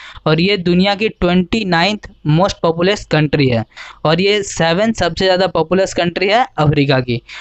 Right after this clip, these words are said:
अगर हम इसकी टोटल एरिया की बात करें, तो आप यहाँ देख पा रहे हैं, ये है पाँच लाख अस्सी हज़ार स्क्वायर किलोमीटर और इस कंट्री में आपको लगभग सेवेंटी टू लोग मिल जाएंगे हर स्क्वायर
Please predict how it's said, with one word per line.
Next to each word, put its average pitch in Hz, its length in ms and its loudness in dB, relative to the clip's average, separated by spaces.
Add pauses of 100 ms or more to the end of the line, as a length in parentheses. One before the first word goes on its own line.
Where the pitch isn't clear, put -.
(160)
अगर 202 180 2
हम 226 120 0
इसकी 240 220 0
टोटल 196 560 0
एरिया 185 300 2
की 208 120 -2
बात 185 280 0
करें, 190 180 0
तो 185 100 0
आप 180 140 0
यहाँ 185 140 0
देख 185 240 -2
पा 180 80 0
रहे 175 120 0
हैं, 180 80 2
ये 180 60 0
है 185 80 2
पाँच 185 540 -2
लाख 180 200 0
अस्सी 175 340 -2
हज़ार 175 360 0 (400)
स्क्वायर 190 340 0
किलोमीटर 180 560 0 (360)
और 151 320 0 (460)
इस 208 300 -4 (260)
कंट्री 170 320 2
में 202 120 0
आपको 180 260 0
लगभग 180 360 0
सेवेंटी 180 760 0
टू 208 460 -4
लोग 165 320 2
मिल 175 200 2
जाएंगे 175 300 2
हर 165 260 0
स्क्वायर 202 360 0